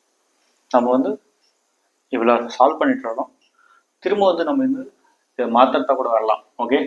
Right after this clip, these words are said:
கடைசியில ஏதாச்சும் ஒரு கட்டம் மிஸ்டேக் பண்ணாலுமே நம்மளுக்கு வந்து மிஸ்டேக்காக வரும். So, நம்ம வந்து பொறுமையா நம்ம சால்வ் பண்ணி பார்ப்போம், கடைசி வரைக்கும் முயற்சி பண்ணி பார்ப்போம். ஓகே, so இங்க பாருங்க, ரெண்டு ரெண்டு கட்டங்கள் விடுபட்டிருக்கு.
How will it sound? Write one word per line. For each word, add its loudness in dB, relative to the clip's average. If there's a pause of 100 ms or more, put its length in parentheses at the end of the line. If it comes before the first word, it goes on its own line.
(240)
கடைசியில 2
ஏதாச்சும் 2
ஒரு -6
கட்டம் -8
மிஸ்டேக் -10
பண்ணாலுமே -6
நம்மளுக்கு -10
வந்து -6
மிஸ்டேக்காக 2
வரும். -4
So, 4
நம்ம 4
வந்து -6 (120)
பொறுமையா 0 (260)
நம்ம -6
சால்வ் 6
பண்ணி -6 (100)
பார்ப்போம், -6 (640)
கடைசி 0
வரைக்கும் 0
முயற்சி -8
பண்ணி -20
பார்ப்போம். -10 (4000)
ஓகே, 0 (1800)
so 2
இங்க 2
பாருங்க, 4 (220)
ரெண்டு 4
ரெண்டு 2
கட்டங்கள் -8
விடுபட்டிருக்கு. -14